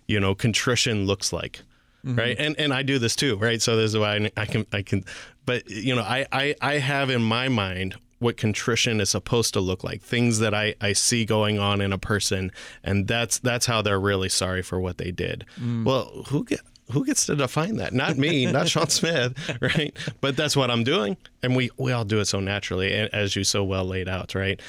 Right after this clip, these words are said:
Speaker 1: Um, but, but that doesn't belong to justification.
Speaker 2: Mm-hmm.
Speaker 1: No. Pastor Hill?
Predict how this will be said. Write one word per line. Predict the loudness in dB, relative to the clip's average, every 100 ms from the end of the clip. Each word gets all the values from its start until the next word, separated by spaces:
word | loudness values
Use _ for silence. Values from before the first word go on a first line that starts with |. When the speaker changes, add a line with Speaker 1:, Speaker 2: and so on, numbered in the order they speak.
| -18 -4
Speaker 1:
Um, | 0 2
but, | 2 0 -2 0
but | 0 0
that | 0 0 0
doesn't | 0 2 2
belong | 2 2 0 -2
to | -4 -6 -6 -8 -10 -8
justification. | -6 -4 -6 -10 -10 -8 -8 -12 -20 _ -8
Speaker 2:
Mm-hmm. | -6 -6 -4
Speaker 1:
No. | -4 -4 -8 -20 -14 -4
Pastor | -2 2
Hill? | 2